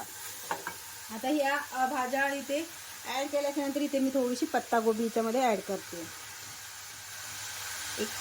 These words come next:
पंचवीस ग्राम अशी किंवा वीस ग्राम. आता हे सर्व एक मिक्स करून घेते. भाज्या थोड्याशा नरम होऊन द्यायच्या. इथे चवीपुरतं मीठ पण घालायचं आहे. झटपट बनणारी रेसिपी आहे. इतकी छान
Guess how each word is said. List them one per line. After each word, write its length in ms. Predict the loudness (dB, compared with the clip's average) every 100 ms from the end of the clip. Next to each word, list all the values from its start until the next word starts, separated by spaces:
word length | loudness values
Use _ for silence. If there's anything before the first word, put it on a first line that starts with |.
| -4 -4 -4 -4 -4 -4 0 6
पंचवीस 360 | 8 8 8
ग्राम 280 | 12 12 10
अशी 220 | 6 4 2 0 -8 -8 -6 0
किंवा 200 | 2 4
वीस 180 | 2 2 0
ग्राम. 140 | -2 -6 -8 -8 -10 -10 -4
आता 160 | 4 8
हे 60 | 10
सर्व 360 | 10 10 12
एक 180 | 10 8 4 -6 -10 -10 -8 4
मिक्स 260 | 6 6 8
करून 220 | 10 12
घेते. 220 | 10 10
भाज्या 340 | 8 8 6 6
थोड्याशा 360 | 8 8 8
नरम 280 | 8 8 10
होऊन 200 | 10 8
द्यायच्या. 240 | 4 2
इथे 100 | 0
चवीपुरतं 560 | 4 6 6 4 2 6
मीठ 160 | 6 4 2
पण 120 | 2
घालायचं 420 | 4 2 2 -2
आहे. 80 | -4 -6 -12 -12 -12 -14 -6 -6 -6 -2 2
झटपट 340 | 2 2 0
बनणारी 420 | 4 6 8 8
रेसिपी 360 | 6 4 2 2
आहे. 100 | 0 0
इतकी 340 | -6 -4 4 4 4
छान 260 | 0 2